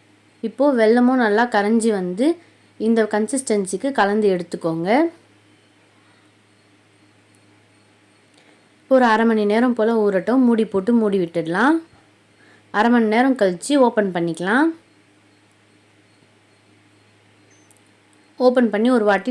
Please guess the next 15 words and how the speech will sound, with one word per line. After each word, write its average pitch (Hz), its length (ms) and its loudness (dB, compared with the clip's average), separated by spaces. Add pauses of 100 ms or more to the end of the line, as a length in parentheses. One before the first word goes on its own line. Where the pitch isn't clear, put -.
நல்லா 202 260 -2
கலந்து 196 300 -2
விட்டுக்கோங்க. 165 480 -8 (1300)
இப்போ 247 160 -2 (100)
ஸ்டவ் 233 320 2
ஆன் 220 160 0
பண்ணி 196 240 -2
ஒரு 226 160 0
பாத்திரம் 202 360 -2
வச்சுக்கலாம். 185 560 -4
பாத்திரம் 208 320 -2
நல்லா 185 240 -4
சூடானதுமே 185 560 -4 (100)
எண்ணெய் 208 240 -4
சேர்த்துக்கோங்க. 165 520 -8